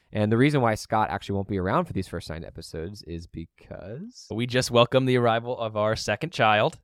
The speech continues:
Speaker 2: Uh,
Speaker 1: Woohoo!
Speaker 2: so I will be a little bit busy in the beginning, but we were pretty excited about this. We had some interviews lined up, and we just wanted to make sure that we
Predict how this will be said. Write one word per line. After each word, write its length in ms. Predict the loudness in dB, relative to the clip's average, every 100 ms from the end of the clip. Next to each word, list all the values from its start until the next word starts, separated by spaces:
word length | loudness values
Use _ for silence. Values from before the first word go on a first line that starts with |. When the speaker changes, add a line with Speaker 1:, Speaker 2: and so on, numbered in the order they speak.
| 0
Speaker 2:
Uh, 40 | 4
Speaker 1:
Woohoo! 260 | 6 6 4
Speaker 2:
so 180 | -2
I 180 | -2 -2
will 160 | -2 -4
be 320 | -2 -2 -4 _
a 60 | -2
little 160 | -2 0
bit 160 | 4
busy 400 | 4 4 2 2
in 60 | 0
the 80 | 0
beginning, 520 | 0 2 2 0 -2
but 260 | 0 0 0
we 160 | -6 -4
were 180 | -4
pretty 340 | -4 -4 -2 -2
excited 340 | -2 0 0
about 280 | 4 2 4
this. 300 | 0 0 -2
We 220 | -4 -4
had 180 | -2 -4
some 140 | -4
interviews 380 | -4 -2 -2 0
lined 260 | 0 0 2
up, 220 | 0 0
and 120 | -4
we 80 | -6
just 160 | -6 -6
wanted 160 | -6
to 100 | -4
make 180 | -4 -6
sure 220 | -4 -6
that 180 | -4 -4
we 240 | -4 -6